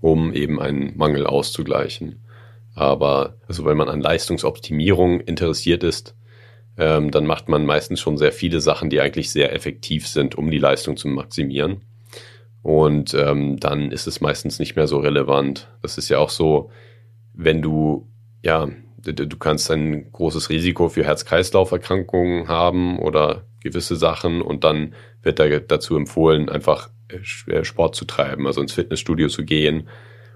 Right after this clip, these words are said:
Und die Tatsache, dass du, oder die, das Verhalten, das, das zu machen, ist dann schon genug, um eben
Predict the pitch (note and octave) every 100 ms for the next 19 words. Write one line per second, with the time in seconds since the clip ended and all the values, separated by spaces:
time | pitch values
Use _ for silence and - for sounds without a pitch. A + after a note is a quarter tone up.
0 | - E2 D2+ - - F2 D#2 E2 D2+ -
1 | D#2+ D2+ D2+ - D2+ D2 - - D2 -
2 | D2+ C#2+ - D#2 F#2 F#2 - - - -
3 | - - - - D#2+ - - D2 D#2 -
4 | C#2 - - - - - E2 - D#2 -
5 | D#2+ D2+ D2+ - E2+ D#2 D#2+ - F2 D2+
6 | D#2 C#2+ D2 C#2+